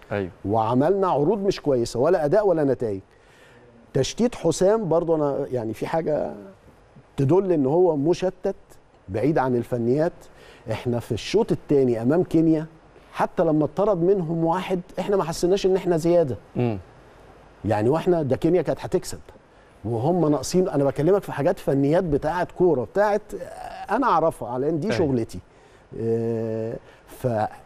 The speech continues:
Speaker 2: واحنا بنلعب زياده واحد، احنا ما حسيناش، لان حسام ذهنه مش، مش صافي.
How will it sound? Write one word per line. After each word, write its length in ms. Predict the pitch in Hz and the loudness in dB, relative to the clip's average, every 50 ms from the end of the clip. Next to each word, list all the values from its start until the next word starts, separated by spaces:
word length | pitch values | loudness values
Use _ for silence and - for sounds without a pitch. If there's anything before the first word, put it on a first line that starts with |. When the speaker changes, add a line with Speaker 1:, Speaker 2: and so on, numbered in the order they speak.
| - - 131 | -12 -4 0
Speaker 2:
واحنا 360 | 131 175 202 - 190 175 156 | 2 2 2 2 2 0 2
بنلعب 500 | 147 143 156 175 196 175 147 143 123 110 | 2 2 2 4 4 4 2 0 -2 -2
زياده 340 | 110 120 139 170 190 196 185 | 0 2 2 4 4 4 4
واحد، 340 | 180 202 202 - 214 196 - | 2 2 0 -2 -4 -6 -6
احنا 220 | 180 175 190 180 | -4 -4 -2 -2
ما 80 | 175 151 | -2 -2
حسيناش، 600 | 131 147 - - 156 147 165 185 175 135 - - | -4 -6 -6 -4 -2 0 2 2 2 0 0 0
لان 320 | 127 127 127 127 127 127 | 0 0 2 2 0 0
حسام 480 | - - - - 165 185 220 233 208 147 127 | -2 -4 -2 2 2 2 2 2 -2 -4 0
ذهنه 460 | 123 180 208 214 214 220 220 233 233 | 2 2 2 2 0 -2 -2 -2 0
مش، 360 | 220 190 175 - - - - | 2 0 0 0 -4 -8 -6
مش 300 | 143 147 151 - - - | -4 -2 -2 -4 -6 -4
صافي. 300 | - 156 120 110 - - | -2 -2 -2 -4 -6 -12